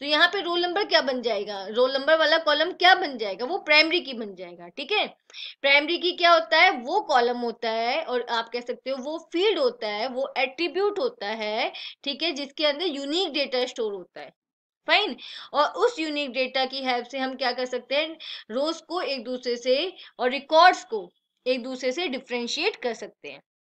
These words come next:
फाइन, ओके, तो यहाँ पे देखो,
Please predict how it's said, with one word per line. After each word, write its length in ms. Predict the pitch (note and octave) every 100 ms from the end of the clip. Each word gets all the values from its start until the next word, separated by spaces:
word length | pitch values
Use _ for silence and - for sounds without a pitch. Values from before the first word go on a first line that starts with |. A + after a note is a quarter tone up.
| _ _ _ _ _ _ C#4
फाइन, 320 | F4+ A#4 D4 _ _ - - - B3
ओके, 360 | B3+ D#4+ G4+ A4+ _ - - _ D4+
तो 220 | F4+ G#4+
यहाँ 360 | C4+ C4 C#4
पे 140 | C4+ C#4
देखो, 280 | C4+ E4+